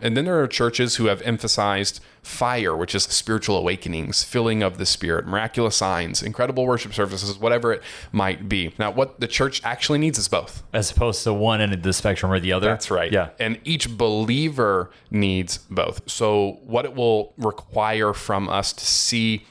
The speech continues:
Speaker 1: both the form, which is the doing, the understanding of our faith,
Speaker 2: Mm-hmm.
Speaker 1: and the fire, which is that expressive,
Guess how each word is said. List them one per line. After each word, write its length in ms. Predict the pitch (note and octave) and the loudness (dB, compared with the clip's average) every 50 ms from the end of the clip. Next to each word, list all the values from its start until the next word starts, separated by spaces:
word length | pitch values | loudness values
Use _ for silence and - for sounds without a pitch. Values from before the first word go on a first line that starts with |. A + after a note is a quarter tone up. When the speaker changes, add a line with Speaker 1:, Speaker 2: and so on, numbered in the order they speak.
| _ - | _ -18
Speaker 1:
both 400 | G2+ F#2 A2 A2 C3 B2+ - - - | -4 -2 0 0 2 0 -2 -8 -12
the 200 | - G#2+ G#2 G#2 | -6 -2 -2 -2
form, 680 | G2+ - - - - A2 A2+ A#2+ B2+ C3 C#3 D3 C#3 - - | -2 -4 -8 -4 0 2 4 4 4 2 0 -2 -6 -6 -4
which 160 | A2 G#2 - | -2 0 0
is 140 | G#2 F#2+ - | 0 -2 0
the 120 | F#2+ G2 F#2 | -2 -4 -4
doing, 600 | F#2 F#2 G#2+ G#2+ A2 A#2 A#2+ A#2+ A#2+ A#2+ A#2+ A#2+ - - - - - - | -2 -2 -2 0 2 2 2 2 2 0 -2 -4 -8 -18 -20 -20 -10 -4
the 120 | G2+ F#2+ | -2 0
understanding 840 | E2 G#2+ A2 G2+ G#2 - - - - G2 G2 G#2 G#2+ A2 A2+ A2+ A2+ | 0 0 0 0 0 0 0 0 0 0 0 0 0 2 2 2 2
of 160 | A2+ - G#2+ A2+ | 2 0 0 0
our 120 | G#2+ A2+ | 0 0
faith, 360 | - - A2+ A2+ A#2 A#2 - - - - - | 0 0 0 0 0 -2 -6 -14 -16 -12 -10
Speaker 2:
Mm-hmm. 200 | F2+ F2+ F2+ F2+ F2 - | -8 -8 -8 -8 -6 -2
Speaker 1:
and 280 | G#2 G#2 G2+ G2+ F#2+ | 0 0 2 2 2
the 80 | G2 F#2+ | 0 0
fire, 680 | - - - - - G#2+ G#2 A2 A2 G#2+ G2+ G2 F#2+ | 0 0 -4 -2 -2 0 0 2 2 2 2 2 2
which 220 | F#2 F#2+ F#2+ - - | 2 0 -2 -2 -2
is 100 | F#2+ - | -2 -2
that 220 | - - - F#2+ F#2+ | -4 -2 -4 -4 -4
expressive, 920 | F#2 - - - - - - A2 G#2+ G#2 - - - G#2+ F#2+ F#2 - - | -2 -2 -2 -2 -2 -2 -2 0 0 2 2 2 2 2 0 0 -2 -6